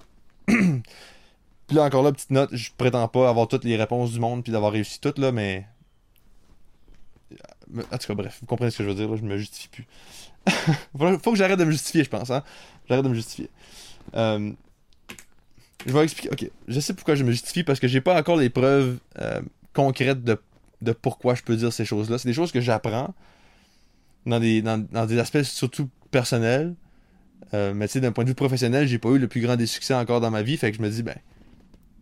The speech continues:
tu sais, je suis qui pour dire tout ça ? Euh, fait que c'est pour ça que je me justifie, fait que je m'en excuse.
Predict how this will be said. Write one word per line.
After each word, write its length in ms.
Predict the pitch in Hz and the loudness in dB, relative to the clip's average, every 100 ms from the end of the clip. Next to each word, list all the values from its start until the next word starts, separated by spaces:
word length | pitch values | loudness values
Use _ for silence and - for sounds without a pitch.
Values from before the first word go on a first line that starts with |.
| - - - | -20 -20 -8
tu 60 | |
sais, 80 | - | -4
je 60 | 123 | -4
suis 120 | - | -2
qui 100 | 143 | -2
pour 140 | 135 | 0
dire 120 | 127 127 | 2 2
tout 120 | 113 | 0
ça ? 240 | - 139 - - - - - - - - - _ _ _ _ - - - - | -4 -6 -8 -18 -18 -20 -20 -20 -20 -20 -20 _ _ _ _ -20 -20 -20 -8
Euh, 160 | 110 104 | -4 -2
fait 80 | 117 | -4
que 20 | |
c'est 40 | |
pour 100 | - | -2
ça 60 | - | 2
que 60 | 151 | 4
je 40 | |
me 40 | 127 | 2
justifie, 420 | 117 - - 151 | 0 -4 -2 -2
fait 160 | 117 | 0
que 60 | 107 | 0
je 40 | |
m'en 100 | 113 | 0
excuse. 460 | 107 - 98 - - | -2 -4 -10 -10 -20